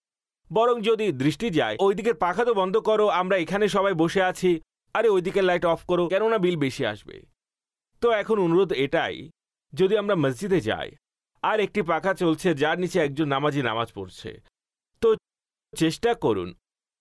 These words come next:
ওই ফ্যানের বাতাসে আপনিও নামাজ আদায় করুন। আমির আহলে সুন্নাতকে দেখেছি, আমি ওই সময় সম্ভবত দাওয়াত ইসলামীতে ছিলাম না, অথবা এসে থাকলেও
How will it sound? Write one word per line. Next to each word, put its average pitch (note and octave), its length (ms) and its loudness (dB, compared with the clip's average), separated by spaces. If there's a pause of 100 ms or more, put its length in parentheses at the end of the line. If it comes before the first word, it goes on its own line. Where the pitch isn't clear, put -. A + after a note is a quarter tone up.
(320)
ওই G#3+ 160 4
ফ্যানের E3 540 0 (920)
বাতাসে E3+ 560 0
আপনিও D#3 400 2
নামাজ A2+ 360 0
আদায় F2+ 240 -4
করুন। - 500 -18 (1800)
আমির F#3+ 280 0
আহলে G#3+ 180 2
সুন্নাতকে E3+ 640 -2 (280)
দেখেছি, D#3+ 360 0
আমি F3 200 0
ওই E3+ 180 4
সময় G3 240 0
সম্ভবত F3 380 0
দাওয়াত D#3 300 -2
ইসলামীতে F3 420 -2
ছিলাম E3 380 -4
না, G#2+ 300 -6
অথবা G#3+ 300 2
এসে F#3+ 200 2
থাকলেও E3 560 0